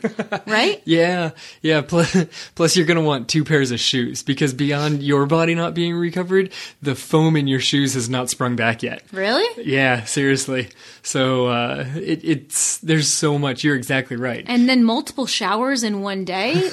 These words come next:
Speaker 2: Like,
Speaker 1: <laughs>
Speaker 2: I mean, come on.
Speaker 1: No one has time for that.
Speaker 2: <laughs> Come on, we're parents, you know, we're lucky if we get
Speaker 1: If
Speaker 2: one
Speaker 1: we get
Speaker 2: in.
Speaker 1: one shower.
Speaker 2: <laughs>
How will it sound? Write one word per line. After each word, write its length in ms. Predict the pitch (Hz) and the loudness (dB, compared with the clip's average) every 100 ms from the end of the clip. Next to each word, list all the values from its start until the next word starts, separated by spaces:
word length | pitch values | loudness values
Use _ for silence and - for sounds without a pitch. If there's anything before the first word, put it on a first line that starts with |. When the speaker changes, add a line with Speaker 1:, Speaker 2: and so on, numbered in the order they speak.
| - | 0
Speaker 2:
Like, 160 | 240 320 - | 4 2 2
Speaker 1:
<laughs> 120 | 285 | -4
Speaker 2:
I 40 | 254 | -2
mean, 200 | 262 247 | -2 -2
come 220 | 247 262 | -4 -4
on. 340 | 359 330 262 202 277 | -2 -2 -2 -6 -6
Speaker 1:
No 120 | 233 | -2
one 120 | 277 185 | 2 4
has 180 | 151 | 2
time 260 | - 143 127 | 0 -4 -4
for 120 | 120 | -6
that. 260 | 110 113 208 | -2 0 2
Speaker 2:
<laughs> 260 | - 320 339 | 2 0 -2
Come 220 | - 370 | -2 2
on, 20 | |
we're 120 | 311 | 2
parents, 720 | - 440 453 233 220 262 240 - | 0 -2 -2 -2 0 0 -2 -4
you 140 | 262 | -2
know, 200 | 233 247 | -2 -2
we're 100 | 254 | -2
lucky 300 | 294 302 285 | -4 -4 -6
if 100 | 294 | -6
we 100 | 277 | -6
get 140 | 254 285 | -2 -2
Speaker 1:
If 60 | |
Speaker 2:
one 80 | 277 | 2
Speaker 1:
we 80 | 311 | 4
get 140 | 240 196 | 4 4
Speaker 2:
in. 60 | |
Speaker 1:
one 220 | 196 247 269 | 4 4 2
shower. 520 | - 143 170 170 | 2 2 2 0
Speaker 2:
<laughs> 80 | - | -2